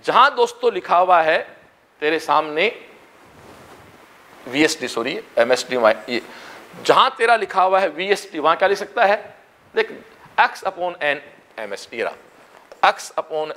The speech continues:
N एमएसडी, okay, one by N M,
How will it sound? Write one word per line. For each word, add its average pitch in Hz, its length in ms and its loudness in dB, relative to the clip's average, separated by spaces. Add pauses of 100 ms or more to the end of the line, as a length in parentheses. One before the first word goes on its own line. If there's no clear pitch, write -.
N 160 160 -4 (1160)
एमएसडी, 139 460 -2 (380)
okay, 165 320 4 (340)
one 156 260 0
by 160 160 6 (240)
N 165 180 0 (680)
M, 147 340 2